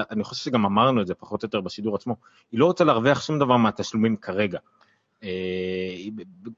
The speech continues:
ג-, ג-, אפשר, אני אשים פה לינקים למאמרים טיפה יותר טכניים, איך זה עובד עניין התשלומים. כי יש פה עניין של, אה,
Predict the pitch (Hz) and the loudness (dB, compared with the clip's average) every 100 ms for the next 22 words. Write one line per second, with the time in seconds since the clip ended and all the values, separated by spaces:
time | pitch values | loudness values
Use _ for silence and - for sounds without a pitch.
0 | 135 - 131 120 123 127 - 143 127 110 | -10 -8 -4 -2 -2 -2 4 4 6 6
1 | 107 - 151 139 147 143 113 101 104 127 | 4 2 2 4 4 4 4 6 6 4
2 | 127 113 - 131 127 123 139 127 120 110 | 2 -4 4 4 4 2 2 2 0 0
3 | 131 120 117 101 120 120 104 87 90 - | 0 0 0 2 2 2 0 0 -4 -6
4 | 90 - 90 85 - - - _ - 110 | -8 -6 -4 -4 -6 -20 -20 _ -2 2
5 | 117 123 - 123 110 113 120 120 110 107 | 4 2 2 4 4 2 0 0 0 2
6 | 98 95 | 0 -2